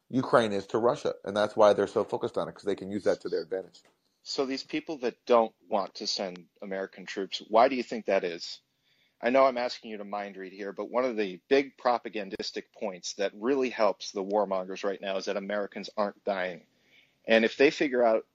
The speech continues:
Speaker 2: or if they come to the conclusion that they could somehow get away with Americans dying and not losing the propaganda war and having all Americans instantly turn on this, do you think that's in consideration, or do you think actual, you know, logical survival of the species? And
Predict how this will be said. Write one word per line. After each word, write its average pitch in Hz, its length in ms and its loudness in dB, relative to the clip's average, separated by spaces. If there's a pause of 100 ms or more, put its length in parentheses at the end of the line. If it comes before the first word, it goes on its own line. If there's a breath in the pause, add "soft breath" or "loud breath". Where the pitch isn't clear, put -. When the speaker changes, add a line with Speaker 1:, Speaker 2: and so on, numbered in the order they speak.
Speaker 2:
or 117 120 4
if 110 120 0
they 127 120 2
come 127 220 -4
to 110 60 -4
the 104 100 -6
conclusion 113 560 -4
that 101 140 -2
they 104 120 2
could 101 180 -10
somehow 107 360 0
get 107 180 0
away 104 300 4
with 110 200 2
Americans 95 500 -2
dying 92 420 0
and 92 240 -6
not 104 260 4 (560 soft breath)
losing 110 500 2
the 95 340 2
propaganda 104 580 0
war 92 240 -2
and 90 80 -6
having 98 240 -6
all 101 220 4
Americans 98 460 -2
instantly 110 460 -10
turn 113 280 -2
on 92 180 -2
this, 90 380 -10 (800)
do 110 80 2
you 117 100 6
think 117 280 0 (580)
that's 117 220 12 (240)
in 117 40 -12
consideration, 120 720 -8
or 104 80 -8
do 101 80 -12
you 101 60 -6
think 101 260 -6
actual, 104 680 0
you 110 100 -6
know, 95 340 -2
logical 104 640 0
survival 95 500 -6
of 92 60 -14
the 92 100 -14
species? 101 540 -6
And 95 240 -12